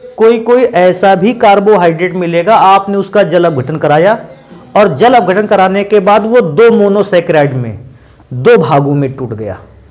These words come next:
कोई ऐसा कार्बोहाइड्रेट हो सकता है, आपने उसका जल अपघटन के, अपघटन कराया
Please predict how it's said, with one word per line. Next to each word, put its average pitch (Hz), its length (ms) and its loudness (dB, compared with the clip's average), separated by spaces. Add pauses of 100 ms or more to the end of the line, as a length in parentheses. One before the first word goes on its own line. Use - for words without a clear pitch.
(420)
कोई 233 240 2
ऐसा 233 300 4
कार्बोहाइड्रेट 233 640 2
हो 233 100 2
सकता 233 300 0
है, 233 80 4
आपने 233 240 -2
उसका 240 240 0
जल 233 180 2
अपघटन 220 400 2
के, 233 320 0
अपघटन 185 440 -2
कराया 226 400 2